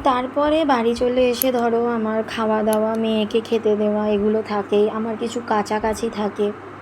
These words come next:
কেন কি সব যেই জামাকাপড়গুলো পরে আমরা যাই, সেই জামাকাপড়গুলো এসে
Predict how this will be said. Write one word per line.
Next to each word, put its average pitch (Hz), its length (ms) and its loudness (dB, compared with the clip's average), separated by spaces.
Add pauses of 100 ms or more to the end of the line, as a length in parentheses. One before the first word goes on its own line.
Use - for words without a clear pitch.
কেন 233 200 -2
কি 247 120 -4
সব 240 200 0 (160)
যেই 247 160 2
জামাকাপড়গুলো 226 800 2
পরে 226 280 4 (1040)
আমরা 233 220 2
যাই, 202 340 2
সেই 220 180 0
জামাকাপড়গুলো 208 720 2
এসে 214 380 2